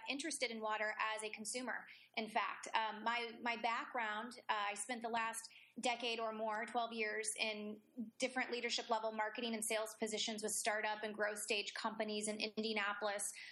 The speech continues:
uh, primarily technology companies. And my expertise there had really been entrepreneurship and specifically bringing products and services to, to mar-,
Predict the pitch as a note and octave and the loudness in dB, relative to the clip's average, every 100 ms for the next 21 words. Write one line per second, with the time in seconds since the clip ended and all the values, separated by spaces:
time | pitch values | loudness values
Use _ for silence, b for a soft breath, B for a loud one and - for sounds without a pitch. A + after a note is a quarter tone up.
0 | B - - - _ _ _ - C#4+ D#4 | B 0 0 -8 _ _ _ 2 2 2
1 | D4+ B3+ A#3 - A3+ A3 G#3 G#3+ G#3 G#3+ | 0 -2 -2 0 0 0 -2 0 -2 -2
2 | G3+ G3+ G3 F#3 - _ _ - - A#3+ | 0 0 0 -4 -4 _ _ -4 0 2
3 | A#3 B3 - B3 - B3 A3+ A#3+ G#3+ A3 | 2 0 0 -2 0 -2 0 0 0 0
4 | A3+ A3+ A3 A3+ A3 A3+ A3+ A3+ A3+ A3 | 0 0 0 0 0 -2 -2 -2 0 0
5 | G#3 A3 G#3 A3 G#3 - A3+ - A#3 A3+ | 2 0 0 -2 -2 -4 -2 0 0 0
6 | A3+ A3 G3+ - G#3 G#3+ A3 G#3+ B B | 0 0 -2 -4 0 0 0 -4 B B
7 | - A#3+ A3+ A3 A3 - - A3+ G#3 - | 0 2 4 0 0 -4 -2 -2 0 0
8 | A3+ A3+ A3 A3+ G#3+ G3+ - - A3 G#3+ | 0 0 0 0 0 -2 -2 0 0 0
9 | G#3 G#3 - A3+ G#3 F#3+ | -2 -4 -4 0 0 0